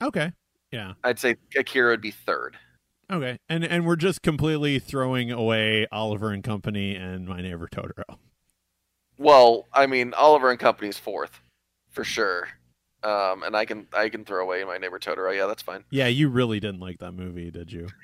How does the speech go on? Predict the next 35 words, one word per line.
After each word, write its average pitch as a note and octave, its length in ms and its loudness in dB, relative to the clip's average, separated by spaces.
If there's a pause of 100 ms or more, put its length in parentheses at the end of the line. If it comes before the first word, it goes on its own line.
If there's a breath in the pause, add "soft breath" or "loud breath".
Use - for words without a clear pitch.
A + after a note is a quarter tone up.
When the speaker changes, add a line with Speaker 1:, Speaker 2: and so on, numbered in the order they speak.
(120)
Speaker 2:
It's B4 220 0
not A#4 180 0
that F#4 80 0
I B3 60 4
really F#3+ 540 4
didn't B2 200 2
like G#2 200 0
the - 80 -20
movie. F#2 220 -6
It's G#2 120 -4
just, - 200 -10
it's A2+ 140 -8
just - 220 -10
Speaker 1:
It's - 80 -16
Speaker 2:
not B2+ 220 6
Speaker 1:
just, G2+ 80 0
Speaker 2:
as B2 140 -2
good G#2+ 320 0
Speaker 1:
yeah. - 760 -14
Speaker 2:
as, - 300 -10
as G2+ 220 -4
a G#2 60 -6
lot F#2+ 160 2
of G2+ 60 -20
the A2+ 100 -6
other C#3 140 -4
movies F2+ 300 -16
that, - 120 -10 (200)
that - 140 -12 (640)
Speaker 1:
That B2+ 180 -2
Speaker 2:
exist. B2 200 -2
Speaker 1:
is, - 140 -18
that A#2+ 160 -2
is A#2+ 220 -4
true. - 380 -14